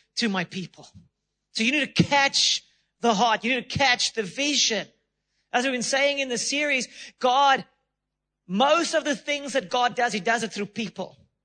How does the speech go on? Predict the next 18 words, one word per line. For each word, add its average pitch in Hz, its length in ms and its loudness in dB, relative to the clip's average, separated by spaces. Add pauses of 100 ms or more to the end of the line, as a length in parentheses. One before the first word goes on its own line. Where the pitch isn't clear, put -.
(840)
He 214 140 -2
works 269 320 2
through 226 140 -2
people. - 520 -8
He 170 60 -12
works 247 260 -2
through 214 120 -8
church 208 360 -2
leaders. 196 440 -2
He 185 100 -2
looks, 220 340 -2 (200)
works 247 240 -2
through 233 160 -2
our 185 100 0
spouse. 208 600 0
He 185 120 -2
works 254 320 -2
through, 240 200 -4